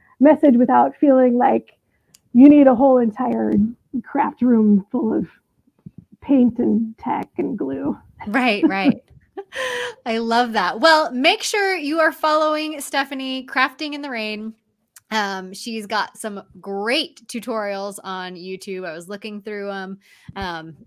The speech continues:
Speaker 2: even, even an idiot like me can understand a lot of what she's doing.
Speaker 1: Okay.
Speaker 2: So, and then on Instagram too, also Crafting in the Rain. So, um,
Speaker 1: Yeah.
Speaker 2: make sure to check her out.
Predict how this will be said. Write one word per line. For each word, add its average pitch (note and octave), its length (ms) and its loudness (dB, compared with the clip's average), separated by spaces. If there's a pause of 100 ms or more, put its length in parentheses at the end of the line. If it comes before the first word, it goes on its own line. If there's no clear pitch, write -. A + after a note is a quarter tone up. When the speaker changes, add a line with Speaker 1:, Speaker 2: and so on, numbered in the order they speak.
(120)
Speaker 2:
even, D4 600 -6 (140)
even D#4+ 280 -4
an D#4+ 120 -4
idiot D4+ 380 0
like D#4 240 0
me B3+ 260 -4
can A#3+ 480 -8
understand A#3+ 640 -8 (280)
a E4+ 60 -4
lot A#3+ 220 -2
of - 120 -4
what C4+ 240 -12
she's C4 300 -16
doing. G#3 360 -12 (380)
Speaker 1:
Okay. D#4 160 6
Speaker 2:
So, A3 180 2 (360)
and C4+ 140 -2
then C#4 140 -2
on C#4 140 -2
Instagram B3 580 -8
too, A#3 200 -8
also G#3+ 320 -10
Crafting G3+ 400 -14
in G3 60 -16
the G3 100 -14
Rain. F#3 300 -16
So, F3+ 300 -12 (380)
um, F#3 220 -8
Speaker 1:
Yeah. - 60 -10
Speaker 2:
make B3+ 180 -4
sure D#4 180 -4
to C#4+ 100 -8
check C#4+ 240 -2
her C#4 160 -4
out. C4 440 -2